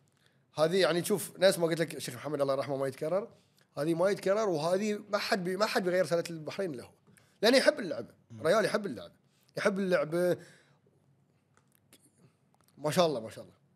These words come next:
Speaker 1: يعني الريال، ريال ما يتكرر نهائيًا. يحط، يحط انبوت، يعني يتواصل معانا الريال. انت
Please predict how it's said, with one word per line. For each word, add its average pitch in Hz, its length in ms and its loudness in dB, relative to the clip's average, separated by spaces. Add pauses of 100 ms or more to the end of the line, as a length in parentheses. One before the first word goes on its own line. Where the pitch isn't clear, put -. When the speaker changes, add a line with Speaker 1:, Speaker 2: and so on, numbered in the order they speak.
Speaker 1:
يعني 139 160 0
الريال، 165 360 8
ريال 143 640 0
ما 185 160 4
يتكرر 170 440 0
نهائيًا. 120 500 -10 (400)
يحط، 269 400 4
يحط 185 260 4
انبوت، 202 360 2
يعني 160 340 -2 (380)
يتواصل 196 540 2
معانا 175 500 2
الريال. 160 480 4
انت 151 360 -4